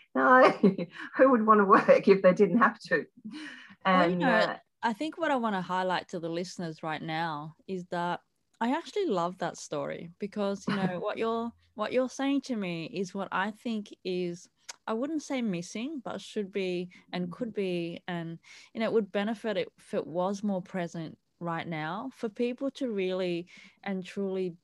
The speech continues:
Speaker 2: be grateful that you get the miracle and opportunity to be a mum. Now, you're saying to, you know, us that it's not a career, but I ca-, I know,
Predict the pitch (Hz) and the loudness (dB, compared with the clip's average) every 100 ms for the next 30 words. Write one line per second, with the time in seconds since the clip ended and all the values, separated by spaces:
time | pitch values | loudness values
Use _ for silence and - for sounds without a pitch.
0 | - 208 220 202 175 180 202 - 160 160 | -6 -4 -4 -2 -2 -2 -4 -6 -6 -4
1 | 165 - 196 180 - 202 208 240 226 196 | -6 -8 -8 -8 -6 -8 -6 -6 -4 -2
2 | 190 190 196 180 170 180 180 175 175 170 | -4 -6 -8 -6 -8 -10 -10 -6 -6 -6
3 | 156 - - 180 180 185 185 160 151 143 | -8 -10 -10 -8 -4 -4 -2 -4 -8 -10
4 | 139 160 180 - - - 208 208 208 226 | -12 -16 -18 -20 -20 -10 -4 0 2 0
5 | 262 269 247 233 - 220 190 170 175 - | 0 -2 0 -2 -4 -2 0 0 -6 -10
6 | 196 175 165 - 175 170 - - 160 160 | -6 -4 -4 -6 -8 -8 -10 -6 -4 -6
7 | - - - - 220 208 233 240 233 202 | -10 -20 -20 -10 -8 -4 -2 -2 -2 -2
8 | 185 151 143 185 208 226 233 - - _ | 0 -2 -4 -6 -2 -2 -2 -8 -20 _
9 | _ - 220 277 233 208 190 147 | _ -2 0 0 0 0 0 -2